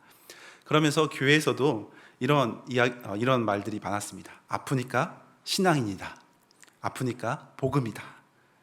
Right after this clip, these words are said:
이런 말을 종종 사용하기도 했-, 했습니다. 전 스스로 종종 이렇게 생각을 자주 합니다.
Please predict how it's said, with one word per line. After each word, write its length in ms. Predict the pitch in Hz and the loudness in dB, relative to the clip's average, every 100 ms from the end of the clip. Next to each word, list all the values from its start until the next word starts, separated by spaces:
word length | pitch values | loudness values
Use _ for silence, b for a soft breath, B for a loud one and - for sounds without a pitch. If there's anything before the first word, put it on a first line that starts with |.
| - | -8
이런 180 | 120 120 | -2 0
말을 360 | 110 101 147 208 - | 2 0 -4 -6 -10
종종 440 | 123 117 113 180 B B B B | -6 -4 -2 -4 B B B B
사용하기도 480 | - 170 160 127 123 | 2 4 4 2 -2
했-, 320 | - - - | -4 -10 -8
했습니다. 440 | 147 139 92 - - _ B B B B | -6 -6 -8 -16 -20 _ B B B B
전 220 | 147 147 | 2 2
스스로 680 | 202 208 151 143 104 - - _ - | 4 6 8 8 6 -6 -20 _ -8
종종 320 | 131 139 135 | -2 2 4
이렇게 480 | 120 131 - 110 98 | 4 2 0 -4 -2
생각을 400 | 139 139 123 117 | 0 2 2 -2
자주 260 | - 101 | -4 -6
합니다. 320 | 110 120 - | -6 -8 -12